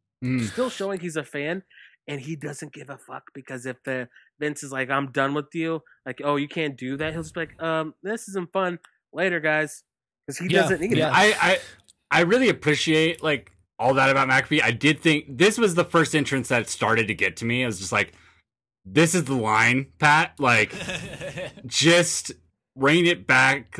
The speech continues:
Speaker 1: like, five percent." And then it,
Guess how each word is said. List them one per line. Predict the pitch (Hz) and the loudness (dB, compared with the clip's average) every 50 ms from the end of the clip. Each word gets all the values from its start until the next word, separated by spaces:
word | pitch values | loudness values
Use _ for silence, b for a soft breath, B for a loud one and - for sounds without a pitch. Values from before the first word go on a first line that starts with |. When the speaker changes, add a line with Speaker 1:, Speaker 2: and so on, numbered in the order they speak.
| 143 - _ _ | -8 -8 _ _
Speaker 1:
like, | - 117 117 113 107 104 101 - - - _ _ _ _ _ _ _ _ _ _ _ _ _ | -2 0 2 2 2 2 0 -4 -10 -20 _ _ _ _ _ _ _ _ _ _ _ _ _
five | - 135 135 127 - | 4 4 4 4 2
percent." | 101 - - - - _ _ _ _ _ _ _ _ _ - 160 | -2 -8 -10 -10 -12 _ _ _ _ _ _ _ _ _ -6 -2
And | - 127 123 117 | 0 0 2 4
then | 135 131 131 | 4 4 4
it, | 123 | 2